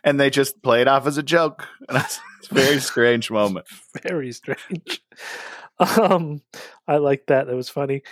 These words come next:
Speaker 2: And then
Speaker 1: <laughs>
Speaker 2: he, he's, he's getting pulled up this thing. Then he looks in the window and there's, like, a woman sleeping and her baby's on fire.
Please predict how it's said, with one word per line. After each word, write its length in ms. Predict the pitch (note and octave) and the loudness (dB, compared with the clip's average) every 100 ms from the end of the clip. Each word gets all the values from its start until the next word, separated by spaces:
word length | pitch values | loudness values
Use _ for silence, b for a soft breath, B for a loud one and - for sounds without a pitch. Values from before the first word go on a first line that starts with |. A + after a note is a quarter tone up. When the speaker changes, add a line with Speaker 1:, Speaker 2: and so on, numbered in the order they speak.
| B B | B B
Speaker 2:
And 180 | F#3+ E3+ | 0 4
then 180 | F3 E3 - | 4 2 -2
Speaker 1:
<laughs> 120 | - - | -2 2
Speaker 2:
he, 280 | A#3 - - | 2 2 -2
he's, 400 | - G#3+ - - | 0 2 2 -2
he's 240 | F#3+ G#3 | 0 0
getting 260 | - G#3+ F3+ | 2 -2 -4
pulled 320 | - G#3+ A3 | -4 0 2
up 160 | A3 - | 0 2
this 200 | G3 - | 0 2
thing. 400 | G3+ F#3+ F3+ F3 _ b b - | 2 2 0 -6 _ b b -2
Then 160 | E3 F3 | 2 2
he 80 | |
looks 260 | F3 A3 - | 2 0 0
in 120 | B3 | 0
the 100 | A3 | -2
window 480 | F#3+ G3 F#3 F3 E3 - | 0 0 2 0 0 -2
and 220 | G#3 C#3 | -4 0
there's, 380 | E3+ F#3 G#3 G3+ | 2 4 2 2
like, 200 | A3 F3+ | 0 0
a 80 | D3+ | -4
woman 500 | C3 F3 A#3 C3+ - | -2 0 2 0 0
sleeping 680 | - G#3+ A3+ A#3 A3+ A3 A3 | -2 0 -2 2 2 2 0
and 160 | E3 | 2
her 120 | D#3 C3 | 2 0
baby's 520 | - F3+ G3+ G#3 F#3 | 0 2 2 0 2
on 180 | D3+ C3+ | 0 -2
fire. 760 | - F3+ F3 F#3 F#3 F#3 F3+ | -2 0 2 2 4 2 0